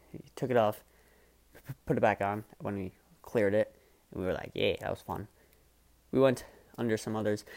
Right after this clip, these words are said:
At one point, we actually, the kayak had, like, angled off, right? And we were,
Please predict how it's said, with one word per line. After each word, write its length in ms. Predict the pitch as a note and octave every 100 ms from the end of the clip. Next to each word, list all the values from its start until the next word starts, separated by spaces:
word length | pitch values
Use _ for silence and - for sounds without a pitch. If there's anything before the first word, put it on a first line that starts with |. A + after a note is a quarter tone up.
| - -
At 60 | A2+
one 140 | C3
point, 280 | C3 B2 A2
we 120 | A2
actually, 440 | A#2 - A2+ G#2 G#2 - _ -
the 220 | - A2+ A2
kayak 320 | - A#2 A2+
had, 100 | A#2+
like, 160 | G#2+ -
angled 360 | G2+ G#2+ G2+
off, 400 | F2+ E2+ D#3+ - - _ _ _ -
right? 200 | G#2+ - _ - - - _ _ -
And 580 | G2+ G#2+ G2+ G#2 G#2 F#2 -
we 140 | C#3 A2
were, 380 | A2 G#2 G#2